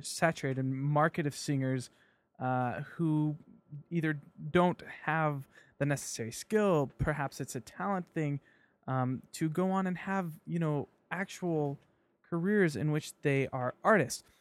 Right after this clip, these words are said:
What I'm saying here is we produce so many singers in the United States. Uh, we have so many singers who get master's degrees from actually great institutions,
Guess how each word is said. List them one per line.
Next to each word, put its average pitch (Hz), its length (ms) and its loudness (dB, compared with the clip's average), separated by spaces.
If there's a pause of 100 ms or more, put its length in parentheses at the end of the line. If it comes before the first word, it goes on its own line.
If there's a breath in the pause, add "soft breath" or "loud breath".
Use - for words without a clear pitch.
(220)
What 180 140 0
I'm 185 120 0
saying 226 380 0
here 135 220 -2
is 123 160 -2
we 139 160 0
produce 147 360 -2
so 165 180 0
many 175 160 -2
singers 117 340 -6
in 117 60 -8
the 113 80 -4
United 107 260 -4
States. - 440 -16 (440)
Uh, 117 60 -2
we 123 80 0
have 127 120 0
so 190 420 -4
many 175 180 0
singers 127 320 -6
who 135 160 -6
get 131 320 -4
master's 139 540 -4
degrees 120 340 -4
from 180 200 -2
actually 196 340 -6
great 185 260 -6
institutions, 175 800 -4